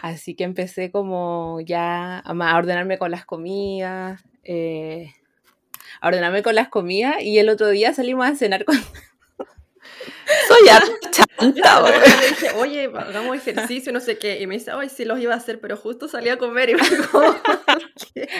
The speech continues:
Speaker 1: Pero comí poquito. <laughs>
Speaker 2: Oye, yo le dije hoy día mismo, "Madi, ¿sabéis que encontré este restaurante de comida de Uzbekistán? Podríamos ir". La Madi, "Sí, tengo una oni que es de Rusia y que conoce como
Speaker 1: <laughs>
Speaker 2: panadería y pastelería".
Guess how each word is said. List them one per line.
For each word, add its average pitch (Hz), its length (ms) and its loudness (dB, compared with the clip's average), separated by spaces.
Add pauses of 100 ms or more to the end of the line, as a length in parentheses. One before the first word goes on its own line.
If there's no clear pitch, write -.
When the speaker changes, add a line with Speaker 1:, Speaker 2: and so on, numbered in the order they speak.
Speaker 1:
Pero 233 180 4
comí 247 260 2
poquito. 247 600 -2
<laughs> - 1000 -4
Speaker 2:
Oye, 214 380 6
yo 214 140 8
le 240 160 8
dije 247 220 6
hoy 226 100 8
día 233 220 6
mismo, 214 580 2
"Madi, 240 440 2
¿sabéis 214 300 2
que 240 60 -2
encontré 202 400 2
este - 180 0
restaurante 220 600 2
de 214 40 2
comida 208 340 2
de 226 60 6
Uzbekistán? 202 600 0
Podríamos 196 480 6
ir". 247 100 4
La 208 140 2
Madi, 208 260 0
"Sí, 269 420 0
tengo 233 280 2
una 196 260 2
oni 262 340 0
que 233 120 6
es 247 120 4
de 226 120 6
Rusia 262 560 4
y 220 80 4
que 208 120 6
conoce 208 520 4
como 240 140 4
Speaker 1:
<laughs> 277 320 2
Speaker 2:
panadería 240 520 2
y 214 40 4
pastelería". 208 760 0